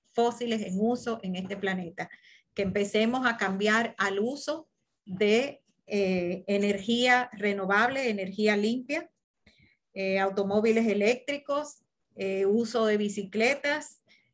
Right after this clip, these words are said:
eh, para evitar seguir cargando, eh, la atmósfera de la concentración de C O dos.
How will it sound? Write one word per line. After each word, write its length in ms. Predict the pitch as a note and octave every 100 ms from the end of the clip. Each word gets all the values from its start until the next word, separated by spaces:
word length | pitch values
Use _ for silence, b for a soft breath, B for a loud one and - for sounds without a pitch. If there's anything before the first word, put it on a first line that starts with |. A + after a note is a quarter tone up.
| _
eh, 540 | G3 G3 F#3+ F#3 - _ _ _ _ -
para 300 | A#3 B3 C4 -
evitar 640 | G#3 G#3 G3 A#3 C4+ B3
seguir 580 | - G#3+ G#3+ A#3+ A#3+ -
cargando, 800 | - G3+ F#3+ A3 C4 G#3+ G3+ G3+ -
eh, 480 | G3 F#3 F3+ F3 F#3 _ _ _ -
la 140 | G3+
atmósfera 600 | F#3+ G3+ A#3 A3+ G3 F#3
de 160 | F#3 F#3+
la 140 | F#3+
concentración 800 | F#3 F#3+ F#3+ F#3+ F#3 F#3 G3 G3+
de 80 | G3+
C 240 | G3 F#3+
O 100 | F3+
dos. 400 | E3+ D#3 - -